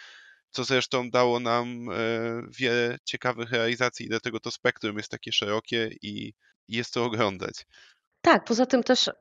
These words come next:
Speaker 2: to, co mnie zaciekawiło, bo jakoś to się nie kojarzy kompletnie z tym okresem, ale to właśnie w tym okresie powstają pierwsze wieżowce, więc to jest coś, co zupełnie się nie kojarzy z P R L-em, ale właśnie ten,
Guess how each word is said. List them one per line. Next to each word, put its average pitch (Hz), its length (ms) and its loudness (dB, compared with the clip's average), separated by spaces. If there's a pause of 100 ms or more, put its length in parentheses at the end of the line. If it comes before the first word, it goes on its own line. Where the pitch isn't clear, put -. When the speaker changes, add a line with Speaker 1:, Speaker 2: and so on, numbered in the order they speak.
Speaker 2:
to, 240 100 0
co 247 140 2
mnie 277 200 6
zaciekawiło, 185 840 2 (300)
bo 220 60 8
jakoś 254 400 8 (540)
to 269 100 -4
się 254 140 2
nie 254 120 4
kojarzy 262 560 8
kompletnie 220 480 2
z - 40 -4
tym 208 160 -2
okresem, 202 440 2
ale 208 160 6
to 208 100 0
właśnie 214 240 0
w 226 40 -10
tym 233 140 -2
okresie 226 300 -2
powstają 214 340 2 (260)
pierwsze 233 300 4
wieżowce, 247 520 6 (460)
więc 214 280 2
to 247 100 2
jest 240 180 -2
coś, 262 120 2
co 254 120 -8
zupełnie 254 440 6
się 240 120 2
nie 220 120 4
kojarzy 214 560 6
z - 120 -8
P 240 100 6
R 226 120 10
L-em, 190 400 8 (380)
ale 214 200 10
właśnie 240 300 6
ten, 233 240 2